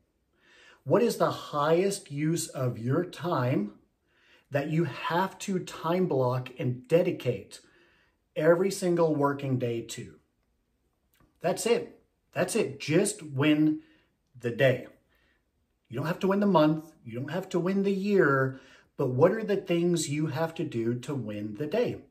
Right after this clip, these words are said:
Seriously, that, that's it. Just, is it two hours time blocked of lead gen? What is it tomorrow?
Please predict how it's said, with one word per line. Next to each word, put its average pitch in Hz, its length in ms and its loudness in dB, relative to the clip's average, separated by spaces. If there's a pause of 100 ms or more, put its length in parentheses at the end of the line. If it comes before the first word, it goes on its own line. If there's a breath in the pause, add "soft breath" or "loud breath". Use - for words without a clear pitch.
Seriously, 247 400 -2
that, 170 360 0
that's 196 240 -2
it. - 280 2
Just, 156 240 2 (240)
is 135 220 -4
it - 320 -6
two 156 300 0
hours 175 360 0
time 139 320 -4
blocked 160 380 2 (440 loud breath)
of 131 140 -8
lead 117 280 -6
gen? 220 480 0 (1160 loud breath)
What 123 160 0
is 185 160 2
it - 300 -2
tomorrow? 156 600 -4